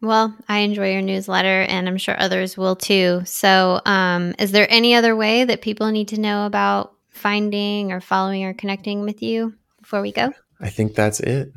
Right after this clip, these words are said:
Speaker 2: That's,
Speaker 1: Okay.
Speaker 2: that's where we're at.
Speaker 1: Well, thank you, Derek, so much for coming on here and telling us about the lab coat project and Genius Lab Gear. I think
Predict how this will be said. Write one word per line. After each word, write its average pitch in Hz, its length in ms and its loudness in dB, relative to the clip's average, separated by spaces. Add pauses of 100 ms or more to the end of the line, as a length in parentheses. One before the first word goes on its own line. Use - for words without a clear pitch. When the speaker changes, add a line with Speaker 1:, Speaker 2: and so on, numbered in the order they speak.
(160)
Speaker 2:
That's, - 500 -10
Speaker 1:
Okay. 190 260 -6
Speaker 2:
that's 359 140 -8
where - 140 0
we're 104 100 2
at. 117 200 -4 (840)
Speaker 1:
Well, 220 480 -4 (240)
thank 226 280 -2
you, 240 120 -4
Derek, 214 320 -2
so 208 140 -4
much 208 280 -2
for 214 100 -6
coming 202 320 -4
on 202 160 0
here 202 220 0
and 196 240 -2
telling 196 380 -2
us 196 160 -6
about 190 520 0
the 196 100 -4
lab 185 260 0
coat 190 280 -2
project 190 680 -4
and 180 280 -4
Genius 185 400 -6
Lab 185 260 -2
Gear. 185 260 -4
I 180 100 -4
think 175 400 -8